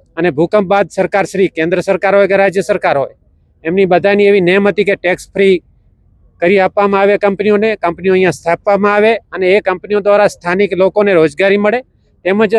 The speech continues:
તેઓનું જીવન સ્તર ઊંચું આવે, એના માટે એ કંપનીઓને ટેક્સ ફ્રી રાખવામાં આવેલ. ત્યારબાદ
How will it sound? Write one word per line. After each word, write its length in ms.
તેઓનું 300
જીવન 240
સ્તર 300
ઊંચું 460
આવે, 220
એના 200
માટે 300
એ 40
કંપનીઓને 460
ટેક્સ 380
ફ્રી 200
રાખવામાં 480
આવેલ. 200
ત્યારબાદ 520